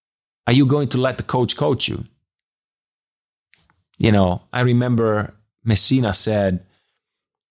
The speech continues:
in, in, in two thousand and one, no, sorry, in nineteen ninety-eight,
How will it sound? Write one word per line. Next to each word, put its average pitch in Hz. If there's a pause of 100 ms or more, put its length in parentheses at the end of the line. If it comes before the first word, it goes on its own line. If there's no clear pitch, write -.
(120)
in, 101
in, 98
in 101
two 123
thousand 107
and 92
one, 110 (300)
no, 127
sorry, 104
in 92
nineteen 113
ninety-eight, 101